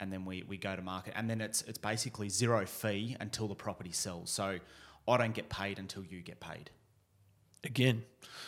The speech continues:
Speaker 2: a, a really good way to, you know, take some of the risk out of it for, you know, for, for someone on my side.
Speaker 1: Yes.
Speaker 2: Um, you know, knowing that it's
Speaker 1: And
Speaker 2: not a
Speaker 1: And speaking about risk too, like, we also, if the, if the project was to go sour, we also split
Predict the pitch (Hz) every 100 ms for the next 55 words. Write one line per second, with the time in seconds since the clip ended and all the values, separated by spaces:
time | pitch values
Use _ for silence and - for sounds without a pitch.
0 | - - - 135 139 139 131 120 117 110
1 | 107 110 110 113 107 117 - 120 113 131
2 | 110 101 110 - 117 104 104 - - 110
3 | 107 120 110 120 123 110 127 123 120 107
4 | 107 110 139 - 98 165 - - 101 101
5 | 98 98 98 - 110 101 147 - - -
6 | 117 113 104 104 104 107 - - - 113
7 | 113 110 104 107 107 98 - - 110 -
8 | 131 123 107 87 - 95 - - 104 95
9 | 92 - - - 107 113 113 107 - 98
10 | 95 92 90 - _ _ 127 117 113 -
11 | - - 113 104 107 101 95 101 101 -
12 | 92 87 - 98 87 85 - 95 110 110
13 | - 101 - - 104 104